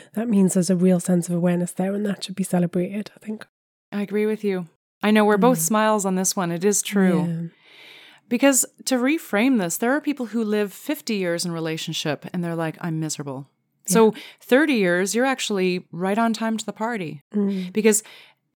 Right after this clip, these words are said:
Speaker 2: I get the sense that this person is, there's a sense of self-preservation. They're aware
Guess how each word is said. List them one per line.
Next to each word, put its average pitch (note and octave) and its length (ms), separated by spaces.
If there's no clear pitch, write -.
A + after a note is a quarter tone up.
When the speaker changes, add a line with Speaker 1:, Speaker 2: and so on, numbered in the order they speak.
Speaker 2:
I G#3+ 140
get G#3+ 180
the G3+ 100
sense B3+ 540
that G3 200
this G3 160
person A#3+ 580
is, G3+ 400
there's G#3 240
a F3 320
sense C4 280
of A3 80
self-preservation. G#3 920
They're F#3+ 180
aware G3+ 640